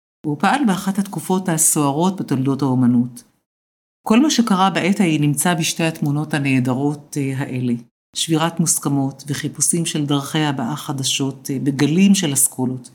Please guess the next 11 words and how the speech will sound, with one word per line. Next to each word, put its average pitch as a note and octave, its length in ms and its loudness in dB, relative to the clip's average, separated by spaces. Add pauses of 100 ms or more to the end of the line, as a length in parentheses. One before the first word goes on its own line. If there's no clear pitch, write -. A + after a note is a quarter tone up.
(200)
מבינים E3+ 400 8
מיד G#3+ 400 4
שהוא D3 280 -2
צפה D#3+ 400 -2
מקרוב D3+ 640 0 (280)
בכל G#3 260 2
מה G#3+ 100 8
שקרה C3 440 0
באירופה B2+ 480 -2
באותם B2+ 400 0
ימים, B2+ 360 6